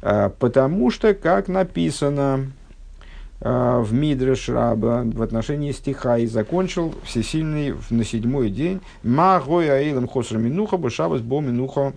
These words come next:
хулу». А, чего не хватало в мире до субботнего дня, не хватало покоя. Наступила суббота, наступил и покой. То есть был сотворён покой, как бы.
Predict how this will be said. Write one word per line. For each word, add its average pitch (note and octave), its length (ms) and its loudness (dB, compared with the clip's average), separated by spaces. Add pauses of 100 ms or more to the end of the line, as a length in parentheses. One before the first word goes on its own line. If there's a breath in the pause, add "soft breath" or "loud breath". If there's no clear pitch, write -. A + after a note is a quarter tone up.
(140)
хулу». F2 460 -4 (600 loud breath)
А, G2+ 260 2
чего D3 280 2
не C#3 100 0
хватало A#2+ 480 0
в G2 100 -4
мире G2 380 0 (340)
до F#2+ 240 0
субботнего F#2+ 640 -4
дня, F#3 320 -2
не G3 160 -4
хватало E3 420 2
покоя. A2+ 580 -2 (600 loud breath)
Наступила A#2 640 0
суббота, A#3+ 600 -4 (200)
наступил E3+ 480 -2
и G#3 40 -4
покой. D#3+ 340 -4 (400)
То - 100 -2
есть D3 120 -4
был D#3 200 -2
сотворён B2 540 2
покой, B2+ 400 -2
как D#2+ 220 -4
бы. - 200 -8